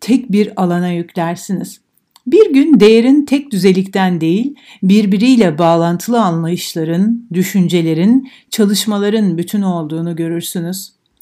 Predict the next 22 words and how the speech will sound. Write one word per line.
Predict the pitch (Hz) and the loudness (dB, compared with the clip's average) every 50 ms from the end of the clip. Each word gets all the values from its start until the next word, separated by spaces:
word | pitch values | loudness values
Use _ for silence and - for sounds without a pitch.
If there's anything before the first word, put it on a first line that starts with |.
| _ _ _ - _ _ _ - | _ _ _ -20 _ _ _ -6
Öyleyse | 370 440 453 453 381 - 302 247 | -2 2 2 2 2 2 2 0
zorluklar | 190 160 156 185 202 226 226 262 262 - 392 440 440 427 | 0 2 2 2 4 4 2 0 -4 -4 -8 -8 -6 -2
karşısında | - 277 240 208 202 196 - - 214 202 185 165 | 2 2 2 2 2 -2 -2 -2 0 0 0 0
motive | 165 160 165 170 196 190 190 277 277 359 | 0 0 0 0 0 0 0 -2 -2 0
olabilmek | 381 370 269 202 180 175 190 175 180 208 220 - - | 0 0 0 0 2 2 0 0 2 0 -2 -2 -6
için | 190 - 190 170 170 _ _ _ _ - - _ - | -8 -6 -6 -6 -8 _ _ _ _ -20 -20 _ -6
yaşama | 180 165 175 190 190 - 269 294 370 415 392 - | -2 0 0 0 0 -2 -2 -4 -4 -4 -10 -12
her | - - - 254 349 440 466 359 254 | -14 -16 -8 -6 -6 -6 -4 -2 2
daim | 214 214 202 202 202 196 190 185 165 160 | 2 2 2 2 2 2 2 2 0 -2
bütünsel | 180 185 - 233 220 196 - - 302 339 349 285 214 | -6 -2 0 0 0 0 -2 -6 -6 -4 -2 -2 -2
bakabilme | 190 190 190 196 170 160 190 180 185 202 202 185 - _ _ _ _ - | -2 -2 -2 -4 -4 -4 -4 -2 -2 -2 -2 -4 -10 _ _ _ _ -4
becerisi | 180 180 170 147 180 170 175 175 - - 240 247 240 240 - - _ _ - | -4 -2 -2 0 -2 -2 -4 -4 -6 -4 -4 -4 -6 -8 -16 -20 _ _ -2
geliştirmemiz | 170 185 180 202 196 - - 190 175 175 175 170 175 180 170 156 | 0 0 0 0 -2 -4 -4 -2 -2 -2 -2 -2 -2 -4 -4 -4
gerekir. | 156 170 160 165 165 160 - 180 160 - - _ _ _ _ _ _ _ _ _ - | -4 -4 -2 -4 -4 -6 -6 -8 -8 -8 -14 _ _ _ _ _ _ _ _ _ -6
Bu | 262 269 381 440 | -4 -2 0 -2
süre-, | 415 - - 269 220 202 - | -2 0 0 0 0 0 -2
süreçte | - - - 214 190 185 180 180 - - 320 370 415 427 - _ _ _ _ _ - 440 453 | -6 -6 -2 0 0 0 0 -2 -6 -4 -4 -4 -4 -4 -8 _ _ _ _ _ -6 -6 -6
üç | 453 - - | -6 -2 2
kaynak | 294 247 208 202 202 240 302 330 - | 4 4 4 4 4 2 2 0 -6
size | - - 240 196 196 240 247 233 240 - _ | -6 -4 0 2 4 4 2 2 0 -6 _
faydalı | _ - 240 214 214 208 196 202 196 202 | _ 0 2 4 4 6 4 4 2 2
olacaktır. | 196 180 175 170 147 165 170 160 160 160 - 185 165 165 - - | 2 2 0 -2 -2 -4 -4 -6 -6 -8 -8 -8 -8 -8 -10 -18